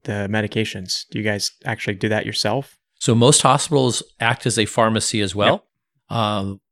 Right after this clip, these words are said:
Speaker 2: most of the things we have in the clinic are veterinary label only, so you don't readily find those out.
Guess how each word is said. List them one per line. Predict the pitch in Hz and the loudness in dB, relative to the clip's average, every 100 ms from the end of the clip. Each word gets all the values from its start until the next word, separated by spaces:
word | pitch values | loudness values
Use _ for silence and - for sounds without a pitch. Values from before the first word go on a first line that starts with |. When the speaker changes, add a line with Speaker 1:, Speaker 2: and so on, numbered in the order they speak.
| _ _ _ _ 120 | _ _ _ _ -4
Speaker 2:
most | 117 147 151 156 | 4 4 4 0
of | |
the | 123 | 0
things | 113 135 123 - | 2 2 2 0
we | 117 | 2
have | 123 113 | 2 2
in | 107 | -2
the | |
clinic | - 131 127 - | -4 -2 -2 -2
are | 120 101 | -6 -8
veterinary | 101 110 113 110 107 107 104 98 _ _ | -2 0 0 -2 -2 -2 -2 -6 _ _
label | 95 110 113 104 - | -4 -2 0 -2 -4
only, | 104 113 147 180 | -4 -2 -2 -4
so | - | -4
you | 107 101 | -4 -2
don't | 107 107 | -2 -2
readily | 98 107 117 107 | -2 -2 0 -2
find | 98 113 107 98 | -4 -4 -4 -4
those | 101 95 | -6 0
out. | 104 - | 0 0